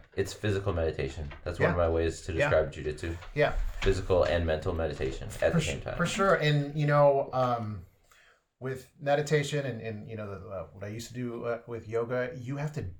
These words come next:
Speaker 2: like, you have to have the initiative and discipline, um, uh, uh, to do that.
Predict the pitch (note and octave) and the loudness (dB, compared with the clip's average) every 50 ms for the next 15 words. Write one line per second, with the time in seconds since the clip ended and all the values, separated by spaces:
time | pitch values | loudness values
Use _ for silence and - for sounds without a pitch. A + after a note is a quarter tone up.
0 | - - A#2+ A2 - - A2+ B2+ C#3+ C#3+ C#3+ C#3+ C#3 - - - A#2+ G#2+ G2 G2 | -14 -14 -14 -12 -12 -12 -8 -6 -4 -4 -4 -4 -6 -8 -6 -4 -4 -4 -4 -4
1 | G2+ G2 F2+ F#2+ G2 F#2+ F#2 - B2 A2+ A#2 A2+ A2+ G#2+ G#2 - - G2 F#2 F#2 | -6 -6 -6 -6 -8 -8 -10 -10 -6 -4 -2 -2 -2 -2 -6 -12 -12 -10 -10 -10
2 | F2+ F2 A#2 A2+ - C#3 D3+ - B2+ B2+ B2 A#2+ B2 B2 B2 B2+ B2+ - - G#2 | -10 -10 -10 -10 -10 -12 -10 -8 -6 -4 -4 -4 -4 -6 -8 -8 -10 -10 -8 -8
3 | G2 F#2+ F#2+ F2+ F2 F2 - G2 F#2+ F2 E2 - - G#2 F#2+ F#2 - - G2+ F#2+ | -6 -6 -8 -10 -12 -12 -8 -8 -6 -6 -6 -6 -6 -6 -6 -6 -8 -10 -12 -12
4 | - G#2+ A2 A#2+ B2 C#3+ D3 D3 D3+ C#3+ D3 D3 - | -12 -10 -10 -6 -4 -2 -2 0 0 -2 -4 -6 -8